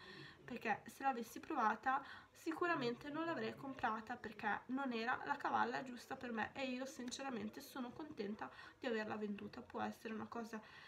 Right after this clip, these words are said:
scandalosa da sentire dire, ma sono contenta di averla venduta perché non era proprio adatta a me come cavalla, proprio, proprio per niente.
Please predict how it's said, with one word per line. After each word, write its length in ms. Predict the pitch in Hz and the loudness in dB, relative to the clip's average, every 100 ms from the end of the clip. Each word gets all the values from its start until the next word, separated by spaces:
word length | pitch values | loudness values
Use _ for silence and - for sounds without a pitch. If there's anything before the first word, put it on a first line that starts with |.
| - - - - - - - | -16 -16 -16 -18 -18 -18 -14
scandalosa 720 | - - 285 277 269 247 262 | -6 0 2 4 4 2 0
da 100 | 262 | 0
sentire 460 | 254 262 254 311 330 | 0 -2 -2 0 0
dire, 180 | 269 285 | 2 2
ma 140 | 277 | 2
sono 280 | - 277 233 | 0 -4 -4
contenta 440 | 269 254 247 226 | -2 -2 -2 -2
di 80 | 247 | -4
averla 240 | 247 254 302 | 0 0 2
venduta 420 | 330 302 277 320 | 2 0 -4 -6
perché 320 | 339 - 349 | -6 0 0
non 200 | 294 285 | 0 0
era 180 | 285 320 | 0 -2
proprio 340 | 285 - 269 | -2 -4 -2
adatta 220 | 233 233 | -2 0
a 40 | 247 | -2
me 260 | 208 226 - - | -2 -2 -8 -10
come 140 | 254 240 | -8 -6
cavalla, 520 | 240 202 190 226 262 - | -4 -2 -2 -4 -6 -6
proprio, 260 | 294 294 | -6 -6
proprio 340 | 277 240 - 277 | -8 -8 -8 -10
per 220 | 285 269 | -8 -4
niente. 680 | 214 196 214 220 220 - | -4 -4 -4 -4 -6 -10